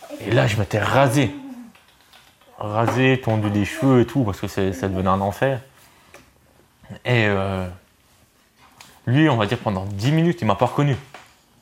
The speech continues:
Mais alors après, il m'a plus lâché. Pendant, bah, les une demi-heure qui restait du parloir, on va dire. Mais ouais, on va dire que les enfants, des fois, ouais. Les soirs, des fois, c'est dur de trouver le sommeil ou en pleine nuit se réveiller pour ça. Parce qu'on va dire, ah, il y a des rêves en enfant en prison, hein.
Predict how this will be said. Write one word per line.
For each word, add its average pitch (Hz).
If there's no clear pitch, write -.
Mais 107
alors 107
après, 139
il 131
m'a 113
plus 151
lâché. 107
Pendant, 98
bah, 95
les 98
une 123
demi-heure 127
qui -
restait 110
du 110
parloir, 131
on 104
va 98
dire. 95
Mais 98
ouais, 98
on 101
va 92
dire 98
que -
les 98
enfants, 98
des 95
fois, 104
ouais. 85
Les 117
soirs, 160
des 135
fois, 156
c'est 139
dur 131
de 135
trouver 131
le 117
sommeil 147
ou 113
en 107
pleine 127
nuit 151
se -
réveiller 113
pour 113
ça. -
Parce -
qu'on 107
va 120
dire, 143
ah, 135
il 110
y -
a 107
des 113
rêves 160
en 160
enfant 170
en 107
prison, 104
hein. 117